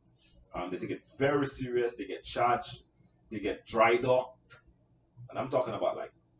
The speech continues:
hundreds of, like, five hundred thousand dollars if they get to sight them on the first sight. And the next time, it's crazy. So the cruise lines, it would be more economical for them to stay dried up than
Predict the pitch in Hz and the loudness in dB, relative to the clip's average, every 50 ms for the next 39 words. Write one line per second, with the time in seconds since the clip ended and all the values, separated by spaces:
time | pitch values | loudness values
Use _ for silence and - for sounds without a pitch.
0 | _ - - - 147 160 147 131 127 120 123 123 - - 139 123 - - - - | _ -16 -6 -4 -2 -2 -2 -2 -4 -4 -4 -4 0 0 0 0 0 -4 -6 -2
1 | 170 156 147 120 113 127 139 135 123 123 - - 120 120 113 113 110 107 113 113 | 0 0 0 0 -2 -4 -4 -2 -4 -6 -2 0 0 0 0 -2 -4 -4 -2 -2
2 | 110 - - - - - - - 110 - 107 104 - - - - - 110 110 101 | -2 -2 -4 -10 -16 -20 -16 -12 -12 -10 -10 -10 -12 -12 -12 -8 -4 -4 -4 -4
3 | - 107 - - - - - - - - - 143 131 - - - 131 120 - - | -6 -10 -10 -10 -10 -14 -16 -16 -14 -8 -6 -6 -6 -6 -6 -4 -4 -4 -4 -4
4 | 120 104 82 80 - 127 131 - - - 156 147 147 147 143 135 - - - 123 | -10 -14 -16 -12 -8 -8 -8 -8 -8 -8 -6 -4 -4 -4 -6 -8 -12 -12 -14 -14
5 | - - - - - - - - 143 131 127 120 - - - - _ - _ _ | -14 -14 -18 -20 -18 -18 -10 -6 -4 -2 -2 -2 -4 -6 -10 -16 _ -20 _ _
6 | _ _ _ _ - - 135 127 117 117 107 104 101 - - - - - - 208 | _ _ _ _ -8 -4 0 2 2 2 2 0 -2 -2 -4 -8 -12 -6 -4 -4
7 | 185 151 147 135 131 123 117 - - _ _ _ _ _ _ _ _ _ _ _ | -2 0 2 2 2 2 0 -6 -14 _ _ _ _ _ _ _ _ _ _ _
8 | _ _ _ _ _ _ _ - 175 180 175 175 175 170 160 139 131 143 139 131 | _ _ _ _ _ _ _ 4 4 4 4 4 -2 -2 -2 -2 -4 -6 -6 -6
9 | 131 - - _ _ _ _ _ _ _ _ - _ _ _ - - 131 160 175 | -6 -8 -10 _ _ _ _ _ _ _ _ -20 _ _ _ -4 0 4 6 8
10 | 175 180 175 160 139 - 131 110 113 120 135 139 143 143 - 139 120 - - - | 6 6 4 0 -2 -2 -2 -2 0 0 -2 0 -2 -2 -2 -2 -2 -2 -4 -2
11 | 123 120 120 117 - 175 - - 180 170 156 - - - - - 131 127 131 131 | -2 0 0 -2 -2 -8 -14 -8 -6 -6 -6 -6 -6 -2 0 0 0 0 0 -2
12 | 113 110 - - _ - 113 107 104 - | -2 -2 -4 -8 _ -8 -6 -6 -6 -6